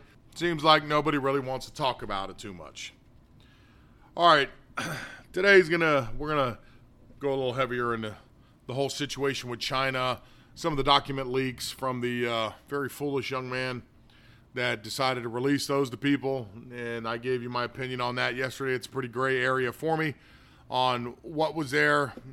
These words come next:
I mean, some of the stuff that was there was expected, some was unknown, some shouldn't be seen at all by anybody. But he released it, and it looks like he made a stupid mistake that he's gonna pay dearly for, for the rest of his life.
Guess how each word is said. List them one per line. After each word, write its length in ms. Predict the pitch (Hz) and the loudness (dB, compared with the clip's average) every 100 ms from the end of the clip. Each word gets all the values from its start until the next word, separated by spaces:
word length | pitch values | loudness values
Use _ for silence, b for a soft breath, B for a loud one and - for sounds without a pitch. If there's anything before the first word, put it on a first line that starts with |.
| 143 | -10
I 40 | |
mean, 280 | 147 147 139 | -6 -6 -6
some 260 | 117 165 170 | -4 -2 0
of 60 | |
the 60 | 160 | 0
stuff 300 | - 160 127 | 2 0 2
that 200 | 160 147 | -2 0
was 160 | 151 | -2
there 360 | 135 160 156 156 | 2 4 6 4
was 180 | 139 120 | 2 -4
expected, 580 | 120 - 170 - 151 131 | -8 0 0 0 -4 -2
some 220 | 151 147 | -4 -2
was 120 | 135 | -2
unknown, 440 | 135 147 165 165 | -4 0 0 0
some 200 | - 175 | 2 0
shouldn't 420 | 160 190 185 170 123 B B | 2 0 0 -6 -8 B B
be 140 | 170 | 0
seen 260 | 151 196 175 | 2 2 4
at 60 | |
all 240 | 170 180 139 | 8 8 8
by 180 | 135 165 | 8 6
anybody. 500 | 156 120 110 90 - b b b - | 4 2 -4 -6 -16 b b b -4
But 240 | 135 135 - | -2 -2 -4
he 240 | 139 180 | -4 -4
released 480 | 170 175 180 175 - | -2 4 4 4 2
it, 200 | 170 170 | 2 2
and 140 | 160 165 | 0 -2
it 40 | |
looks 180 | 180 147 | -2 0
like 120 | 165 | -2
he 80 | 160 | 0
made 200 | 165 156 | 0 0
a 40 | |
stupid 300 | 123 170 151 | 0 -2 -2
mistake 380 | 143 - 165 143 | -6 -2 0 0
that 100 | 135 | 0
he's 140 | 156 | -2
gonna 160 | 143 143 | 0 -2
pay 180 | 156 151 | 0 0
dearly 300 | 143 151 139 | 0 2 0
for, 240 | 120 135 | 0 -2
for 100 | 120 | -2
the 80 | 127 | -2
rest 220 | 135 135 | -2 -2
of 40 | 117 | -6
his 100 | 123 | 2
life. 360 | 156 143 - | 4 4 0